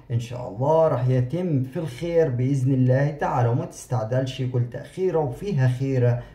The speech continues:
بإذن الله تعالى. بسم الله الكاشف. شايف إن هنا، آه، قراية فتحة أو زواج أو حد هينخطب، لأن في تلبيس دبل،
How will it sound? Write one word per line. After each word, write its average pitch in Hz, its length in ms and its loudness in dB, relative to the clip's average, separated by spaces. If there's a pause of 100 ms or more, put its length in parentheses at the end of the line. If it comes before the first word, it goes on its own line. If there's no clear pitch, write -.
بإذن 123 380 0
الله 110 320 -2
تعالى. - 560 -4 (640)
بسم - 220 -10
الله 127 180 -6
الكاشف. 139 460 -8 (400)
شايف 262 260 2
إن 202 120 -4
هنا، 180 400 -4 (320)
آه، 117 360 -4
قراية 147 420 2
فتحة - 500 -8
أو 123 140 2
زواج 131 580 0 (140)
أو 117 160 0
حد 123 340 0
هينخطب، 156 720 -2 (200)
لأن 127 300 4
في 123 140 2
تلبيس 117 840 0
دبل، 139 640 4